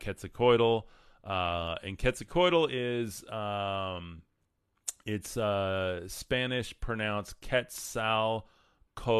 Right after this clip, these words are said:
Um, and let's see, da, da, da, da. Uh, in honorific form, he is a deity in Aztec culture and literature whose name comes from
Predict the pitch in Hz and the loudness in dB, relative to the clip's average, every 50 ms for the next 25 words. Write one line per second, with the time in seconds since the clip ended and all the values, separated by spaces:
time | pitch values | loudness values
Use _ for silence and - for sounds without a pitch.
0 | 113 107 - - - 107 101 95 85 73 69 71 78 80 - _ _ _ _ _ | 4 2 0 -2 -2 0 0 0 0 -2 -4 -6 -10 -14 -16 _ _ _ _ _
1 | _ _ _ _ _ _ _ - 104 92 87 85 85 85 82 82 82 80 80 78 | _ _ _ _ _ _ _ -6 -4 -2 -2 -2 -2 -2 -2 -4 -4 -4 -6 -8
2 | 78 78 78 78 - _ _ _ _ _ _ _ _ _ _ _ _ _ _ - | -8 -10 -12 -14 -18 _ _ _ _ _ _ _ _ _ _ _ _ _ _ -6
3 | 101 101 98 98 95 92 92 92 92 92 92 90 87 90 90 95 90 - - - | -4 -4 -2 -2 -4 -4 -4 -4 -4 -6 -6 -8 -8 -6 -6 -6 -6 -6 -8 -12
4 | - - 92 85 82 92 87 82 90 85 87 90 85 - 92 90 87 87 87 82 | -10 -8 -8 -6 -6 -6 -8 -8 -8 -10 -10 -10 -8 -4 -4 -2 -2 -2 -2 -4
5 | - - _ _ _ _ _ _ _ _ - 101 95 90 - - 104 104 98 110 | -6 -12 _ _ _ _ _ _ _ _ -8 -8 -6 -6 -6 -6 -6 -6 -4 -2
6 | 120 123 123 123 127 127 120 - 131 - - - - 123 123 120 120 120 117 117 | -2 0 0 2 2 0 0 -2 -6 -10 -10 -10 -10 -8 -6 -4 -4 -4 -4 -4
7 | 117 113 110 110 110 110 98 98 101 90 85 104 110 117 120 107 - - 120 107 | -6 -6 -8 -8 -8 -6 -6 -6 -8 -8 -6 -4 -4 -4 -6 -8 -8 -6 -6 -6
8 | 101 95 95 98 95 101 104 104 - - - 98 92 - - 113 113 98 - - | -6 -6 -8 -6 -6 -4 -4 -6 -6 -6 -8 -8 -8 -8 -8 -8 -8 -8 -8 -8
9 | 110 98 95 95 95 101 104 101 107 104 95 - - 104 98 95 85 98 98 90 | -8 -6 -6 -6 -6 -4 -4 -2 -2 -4 -4 -6 -8 -8 -8 -8 -8 -8 -8 -6
10 | 98 107 104 107 107 101 - - 101 98 95 - - - 104 98 95 95 | -6 -4 -4 -4 -6 -6 -8 -8 -8 -8 -8 -10 -10 -8 -8 -8 -8 -8